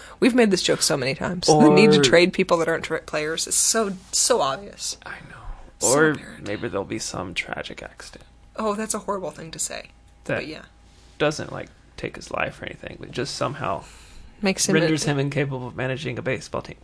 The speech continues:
Speaker 2: Wait,
Speaker 1: Co-, okay, what,
Speaker 2: wait,
Speaker 1: what
Speaker 2: that
Speaker 1: would that
Speaker 2: already
Speaker 1: be?
Speaker 2: happened. Dang it.
Speaker 1: He's already incapable of
Speaker 2: Yes.
Speaker 1: managing a major, yeah, just somehow no one has apparently noticed it.
Speaker 2: No,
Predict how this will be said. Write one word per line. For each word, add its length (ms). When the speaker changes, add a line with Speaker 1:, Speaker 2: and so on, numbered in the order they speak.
Speaker 2:
Wait, 80
Speaker 1:
Co-, 220
okay, 220
what, 140
Speaker 2:
wait, 180
Speaker 1:
what 120
Speaker 2:
that 60
Speaker 1:
would 100
that 100
Speaker 2:
already 220
Speaker 1:
be? 60
Speaker 2:
happened. 540
Dang 220
it. 220
Speaker 1:
He's 220
already 260
incapable 460
of 60
Speaker 2:
Yes. 60
Speaker 1:
managing 400
a 40
major, 360
yeah, 260
just 180
somehow 300
no 140
one 120
has 320
apparently 400
noticed 320
it. 140
Speaker 2:
No, 420